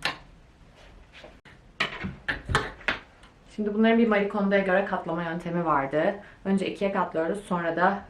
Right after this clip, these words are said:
üç parçaya katladığımızda bunlar dik duruyorlar. Devrilmemeleri için şu şekilde kitap ayraçları kullanıyorum demiştim önceki videomda da.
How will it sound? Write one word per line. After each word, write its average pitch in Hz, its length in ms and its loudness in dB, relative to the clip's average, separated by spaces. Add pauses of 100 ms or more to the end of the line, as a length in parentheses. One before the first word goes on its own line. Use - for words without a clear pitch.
(100)
üç 214 220 -6
parçaya 160 600 0
katladığımızda 165 720 -8
bunlar 160 340 -2 (420)
dik 185 240 -2
duruyorlar. 147 560 0 (200)
Devrilmemeleri 196 760 6
için 208 300 0
şu 226 180 -4
şekilde 185 480 2
kitap 196 260 0
ayraçları 170 540 4
kullanıyorum 165 560 -2
demiştim 160 320 -6
önceki 170 300 -4
videomda 165 400 -2
da. 214 260 2